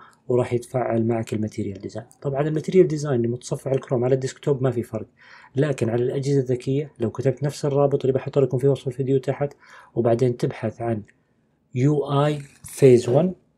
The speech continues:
فالآن تختار من هنا Enabled. الآن تقفل متصفح الكروم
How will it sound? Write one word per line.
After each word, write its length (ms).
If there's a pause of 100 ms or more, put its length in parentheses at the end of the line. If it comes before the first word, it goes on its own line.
(240)
فالآن 640
تختار 520
من 220
هنا 380 (340)
Enabled. 520 (380)
الآن 300
تقفل 400
متصفح 420
الكروم 420